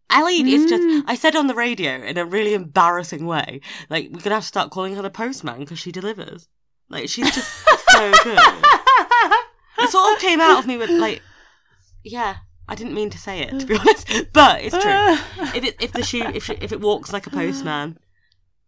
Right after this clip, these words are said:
Speaker 1: and dances
Speaker 2: Dances
Speaker 1: like a
Speaker 2: like a
Speaker 1: postman.
Speaker 2: postman. <laughs>
Speaker 1: She delivers. She's so good. She's, um, she's just so good every week. And
Speaker 2: Yeah,
Speaker 1: yeah,
Speaker 2: so
Speaker 1: it seems
Speaker 2: good.
Speaker 1: ridiculous to be like, "Oh, this isn't one of her best," because it's incredible.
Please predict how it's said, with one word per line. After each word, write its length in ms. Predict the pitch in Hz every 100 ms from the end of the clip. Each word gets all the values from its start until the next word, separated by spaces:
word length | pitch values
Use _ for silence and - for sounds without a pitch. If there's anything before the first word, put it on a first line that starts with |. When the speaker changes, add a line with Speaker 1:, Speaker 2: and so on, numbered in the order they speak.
| _ _ _
Speaker 1:
and 280 | - 151 147 -
dances 320 | - 165 165 208
Speaker 2:
Dances 160 | 190
Speaker 1:
like 160 | 214 202
a 60 |
Speaker 2:
like 120 | 185 190
a 60 |
Speaker 1:
postman. 300 | 208 214 170 - 381 349
Speaker 2:
postman. 180 | 571 -
<laughs> 60 | - - - - - _ _ - - - - - _ - _ - _ _ _ _ _ _ _ _
Speaker 1:
She 180 | - -
delivers. 400 | 427 440 440 349
She's 160 | 339 302
so 260 | 302 311 269
good. 420 | 262 277 247 247
She's, 200 | 220 214 -
um, 360 | 320 294 269 247
she's 300 | - 302 302
just 240 | 302 285 277
so 180 | 170 123
good 380 | - 120 120 _
every 260 | 180 156 143
week. 340 | 120 127 _ _ - 160
And 180 | 175 165
Speaker 2:
Yeah, 60 | 180
Speaker 1:
yeah, 160 | 135 - -
Speaker 2:
so 60 | -
Speaker 1:
it 80 | 214
seems 180 | 247 220
Speaker 2:
good. 60 |
Speaker 1:
ridiculous 420 | 208 190 - 175 165
to 60 |
be 60 | 170
like, 160 | 147 113
"Oh, 140 | 165
this 160 | 156 151
isn't 220 | 156 156
one 140 | 147
of 100 | 147 147
her 80 |
best," 320 | 156 156 127 -
because 360 | 151 170 143 _
it's 260 | 147 120
incredible. 680 | 185 165 160 165 147 107 135